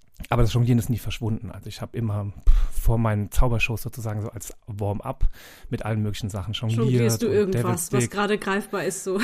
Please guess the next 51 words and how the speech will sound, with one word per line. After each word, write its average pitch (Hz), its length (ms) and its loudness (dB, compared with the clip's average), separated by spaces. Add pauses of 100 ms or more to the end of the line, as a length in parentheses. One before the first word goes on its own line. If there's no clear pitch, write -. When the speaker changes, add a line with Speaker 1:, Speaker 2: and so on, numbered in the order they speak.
Speaker 2:
<laughs> - 140 -4
Speaker 1:
Nee, 175 160 10
nee, 233 200 10
nee, 240 180 8
nee, 220 80 8
ich 240 140 6
hatte, 208 160 4
ich 185 180 2
hatte 202 220 2
wirklich, 208 320 2
ich 170 120 -4
hatte 170 220 0
wirklich 165 320 -4
auch 160 140 -6
schon, 156 440 -2
ähm, 143 520 0
Material 143 400 4
dabei. 131 420 4
Also 98 120 -6
ich - 40 2
Speaker 2:
Ach - 60 6
Speaker 1:
hab 339 80 4
das - 100 0
Speaker 2:
so, 254 60 2
Speaker 1:
wirklich 214 140 2
als - 100 -4
Speaker 2:
okay. 220 80 0
Speaker 1:
Vorprogramm 127 500 6
Speaker 2:
Mhm. 113 60 0
Speaker 1:
so 110 200 -2 (140)
gemacht. 107 260 -4
Also 110 160 -6
mit 117 220 -8
Bällen, 147 640 2
äh, 117 260 -2
mit 123 300 -2
Ringen, 123 300 2
mit 117 160 -4
Keulen, 127 500 2
mit, 117 220 -8
mit 127 180 -8
Devil's 127 340 -2
Dick 123 300 -4
und 120 220 -6
Diabolo, 113 480 0
was 123 100 0
es 120 80 -6
da - 80 -8
alles 107 180 -8
gibt. - 220 -10
Speaker 2:
Mhm. 220 400 -2